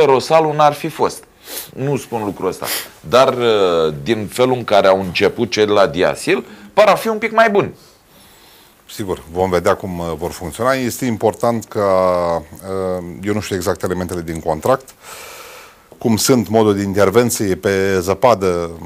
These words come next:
Speaker 2: ce termen au să intervină. Cel puțin am văzut și eu prin intermediul televiziunii dumneavoastră că au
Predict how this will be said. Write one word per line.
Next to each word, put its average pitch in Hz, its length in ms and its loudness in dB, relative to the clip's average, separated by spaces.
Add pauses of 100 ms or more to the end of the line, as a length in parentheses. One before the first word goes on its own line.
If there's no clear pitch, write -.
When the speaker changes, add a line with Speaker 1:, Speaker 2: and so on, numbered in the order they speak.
(340)
Speaker 2:
ce 104 200 -2
termen 95 360 -2
au 101 140 -4
să - 120 -12
intervină. 95 760 -6 (100)
Cel 123 200 0
puțin 117 260 -4
am 101 100 0
văzut 95 260 -4
și - 160 -6
eu 101 200 2
prin 101 260 -6
intermediul 92 440 -4
televiziunii 87 500 -6
dumneavoastră 85 480 -6
că 87 500 -4 (360)
au 113 260 4